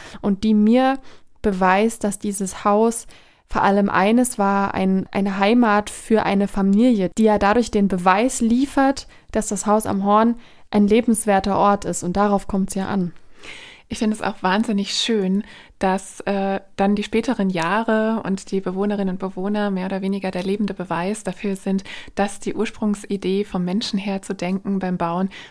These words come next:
Speaker 2: wirklich funktioniert hat bei Georg Muche. Und das ist vielleicht auch das Besondere am Haus am Horn, wenn man das noch mal so zusammenfassen kann,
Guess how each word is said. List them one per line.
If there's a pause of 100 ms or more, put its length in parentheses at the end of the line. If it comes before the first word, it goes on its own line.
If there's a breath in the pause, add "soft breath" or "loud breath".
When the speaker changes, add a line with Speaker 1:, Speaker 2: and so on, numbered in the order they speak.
Speaker 2:
wirklich
funktioniert
hat
bei
Georg
Muche. (400 loud breath)
Und (120)
das
ist
vielleicht
auch
das
Besondere
am
Haus
am
Horn,
wenn
man
das
noch
mal
so
zusammenfassen
kann,